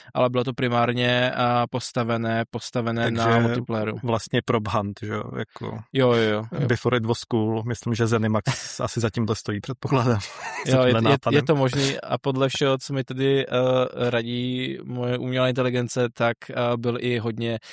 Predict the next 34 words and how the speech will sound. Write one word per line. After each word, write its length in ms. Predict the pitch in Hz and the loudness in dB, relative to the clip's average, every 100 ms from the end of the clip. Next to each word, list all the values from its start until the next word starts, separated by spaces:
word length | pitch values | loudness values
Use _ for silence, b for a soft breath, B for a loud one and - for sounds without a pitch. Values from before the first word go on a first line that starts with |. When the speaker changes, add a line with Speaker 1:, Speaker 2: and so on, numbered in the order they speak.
| B - | B -10
Speaker 1:
zásadně 600 | 113 120 110 - 113 117 | 0 2 2 -2 -2 -2
neúspěšný 720 | 110 120 107 - 117 - 117 | -4 -4 -8 -6 -8 -6 -4
a 40 | 110 - | -2 -2
prakticky 560 | 113 - 110 - 123 | -4 -4 -12 -8 -6
zmizel 540 | 110 107 110 107 107 107 | -4 -4 -2 0 -2 0
velice 320 | 107 101 113 | -4 -4 -4
Speaker 2:
Hmm. 60 | |
Speaker 1:
brzy 280 | 107 107 104 - | -4 -2 -4 -4
po 140 | 113 | -6
samotném 520 | - 107 101 - 110 101 | -4 -6 -6 -6 -6 -6
vydání, 520 | 98 95 101 101 104 | -6 -6 -6 -8 -10
takže, 360 | - 120 110 107 B B B B - | -12 -10 -8 -8 B B B B -2
eh, 280 | - 117 113 | 0 2 0
zřejmě 340 | 113 113 113 | 0 0 -2
tohle 200 | 110 107 | -2 -2
nebyla 300 | 104 104 104 | -2 -2 -2
dobrá 320 | 101 101 101 | -2 -2 -2
trefa. 340 | 98 101 - 95 B B _ | -4 -8 -8 -10 B B _
Každopádně, 580 | 143 170 165 131 113 113 | 2 4 4 2 2 -6
v 100 | 107 | -4
době, 420 | 147 147 160 165 | -2 4 4 4
kdy 200 | 156 147 | 0 -4
vyšel 380 | 147 - 160 151 | -4 0 2 2
Prey, 320 | 151 120 117 143 _ - | 2 2 2 -4 _ -6
tak 120 | 135 - | -6 -6
ještě 240 | 127 - 147 | -10 -4 -6
v 80 | |
tom 160 | - 147 | -2 -2
stejným 360 | - 147 135 143 | 0 0 0 0
roce 420 | 135 - 127 131 B B - | -2 2 2 2 B B -6
vyšla 280 | 123 175 156 | 0 4 6
jedna 260 | 147 165 | 6 6
hra, 260 | 160 127 110 151 - | 4 4 2 -2 -4
kterou 580 | 139 131 135 135 139 | 2 4 6 6 6